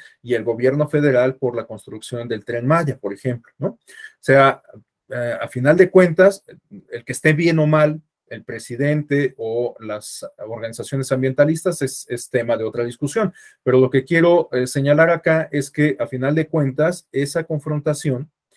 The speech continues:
eh, de lo que nos habla, pues, es de la injerencia que eventualmente pueden tener los grupos medioambientales en las decisiones públicas. Reitero, que eso esté bien o mal es tema de otra discusión.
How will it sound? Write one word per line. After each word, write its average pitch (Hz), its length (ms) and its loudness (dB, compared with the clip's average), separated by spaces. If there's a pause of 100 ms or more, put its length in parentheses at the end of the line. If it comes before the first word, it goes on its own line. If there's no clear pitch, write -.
(300)
eh, 120 720 0
de 127 120 2
lo 127 100 2
que 131 120 -4
nos 135 200 -2
habla, 165 320 4
pues, 135 220 -2
es 143 160 -4
de 156 120 0
la 143 340 0
injerencia 156 760 -4
que 139 80 -4
eventualmente 139 680 -2
pueden 131 300 -2
tener 131 540 -4
los 113 200 -16
grupos 131 360 -8
medioambientales 147 920 0 (260)
en 147 220 0
las 131 140 4
decisiones 110 580 -14
públicas. - 640 -8
Reitero, 107 500 -4
que 139 120 -4
eso 151 160 -2
esté 170 180 0
bien 165 240 2
o 156 60 4
mal 165 340 2 (100)
es - 300 -16
tema 123 260 -2
de 107 100 -6
otra 113 200 -8
discusión. 131 460 -4